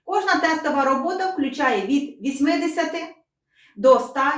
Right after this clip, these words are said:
дій. Середній час виконання — десять хвилин. Якщо ж частина учнів навчається у школі, а частина онлайн. Це у мене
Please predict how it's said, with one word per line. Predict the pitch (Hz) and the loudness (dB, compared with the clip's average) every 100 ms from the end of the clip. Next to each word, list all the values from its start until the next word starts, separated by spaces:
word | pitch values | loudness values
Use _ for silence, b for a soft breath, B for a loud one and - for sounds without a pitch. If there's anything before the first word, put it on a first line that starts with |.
| 220 | -4
дій. | 208 - - _ | -6 -8 -12 _
Середній | - 240 240 247 202 185 | -10 0 2 2 0 -4
час | 190 196 - | -2 -2 -2
виконання — | 180 180 180 208 269 311 - - | -8 -6 -2 0 0 -2 -6 -12
десять | 185 180 185 214 208 | -10 -2 0 0 -8
хвилин. | - 208 208 156 - - _ _ _ _ _ | -14 -8 -6 -4 -8 -12 _ _ _ _ _
Якщо | 254 262 349 | -2 0 -2
ж | 320 | -2
частина | 269 254 262 226 202 330 | -2 -2 0 0 0 0
учнів | 370 370 311 196 | -2 -2 -10 -2
навчається | 220 240 240 208 208 208 180 | 0 2 0 0 -2 -4 -6
у | |
школі, | 180 - 202 302 - - | -8 -4 -4 -4 -10 -8
а | 220 | -6
частина | 196 185 185 180 185 180 | -4 -6 -4 -4 -4 -4
онлайн. | 226 226 247 226 - - _ _ _ _ _ | -4 -2 0 0 -4 -12 _ _ _ _ _
Це | - 208 262 | -2 4 4
у | 349 | 4
мене | 339 196 143 139 | 4 4 0 -8